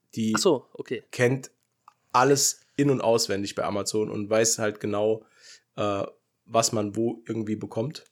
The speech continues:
Speaker 1: Ich glaub, die hat sogar die genauen Lagepläne der Warenhäuser im Kopf,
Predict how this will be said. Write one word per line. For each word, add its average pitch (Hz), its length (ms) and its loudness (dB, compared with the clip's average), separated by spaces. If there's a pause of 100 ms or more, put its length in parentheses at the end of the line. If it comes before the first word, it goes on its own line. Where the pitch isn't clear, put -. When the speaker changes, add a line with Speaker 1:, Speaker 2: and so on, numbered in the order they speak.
(480)
Speaker 1:
Ich - 60 -20
glaub, 131 140 2
die 120 100 -4
hat 135 140 -2
sogar 127 480 -2 (680)
die 123 60 -4
genauen 120 300 4
Lagepläne 117 560 2
der 110 140 4
Warenhäuser 110 500 0
im 120 180 -10
Kopf, - 300 -6